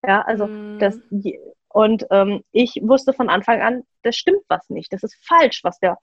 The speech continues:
Speaker 1: Onkel da mit mir tut. Also,
Speaker 2: Mhm.
Speaker 1: so das Gefühl von falsch und richtig und muss das so und, also, jeder und jede ist einfach so, so anders und,
Speaker 2: Ja.
Speaker 1: ähm, to-,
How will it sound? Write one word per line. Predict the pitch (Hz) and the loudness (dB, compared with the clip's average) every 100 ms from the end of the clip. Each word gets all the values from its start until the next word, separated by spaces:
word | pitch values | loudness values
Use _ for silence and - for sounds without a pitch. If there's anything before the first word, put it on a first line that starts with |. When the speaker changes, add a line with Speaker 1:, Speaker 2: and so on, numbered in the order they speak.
| _ _ | _ _
Speaker 1:
Onkel | 214 226 - 165 - | 2 2 4 2 2
da | 180 | -2
mit | 190 185 | -2 -2
mir | 190 - | -4 -4
tut. | 196 175 | -4 -4
Also, | - 190 | -2 -2
Speaker 2:
Mhm. | 202 233 220 | -4 -8 -4
Speaker 1:
so | 214 | 0
das | 202 - | 0 -2
Gefühl | 214 240 | -2 0
von | 240 208 | 0 -2
falsch | - 247 277 269 | 4 6 6 4
und | - 202 | -4 -4
richtig | 269 - 240 247 - | -4 -2 -6 -6 -6
und | 202 | 0
muss | 262 - | 0 2
das | 226 - | -6 -2
so | 247 247 | 2 2
und, | - 196 196 - - | 0 -8 -14 -12 -6
also, | 214 214 _ 202 | -4 -4 _ -8
jeder | 208 285 302 262 | -2 0 2 0
und | 240 220 | -2 -4
jede | 254 233 | -2 -2
ist | 202 | -2
einfach | 202 202 - | -8 -10 -10
so, | - 240 | -4 -4
so | 240 226 | -2 -2
anders | - 220 196 - - _ | -2 -2 -2 -4 -8 _
und, | 196 190 | -8 -8
Speaker 2:
Ja. | 240 | -8
Speaker 1:
ähm, | 190 190 - _ _ - | -10 -10 -12 _ _ -14
to-, | - | -12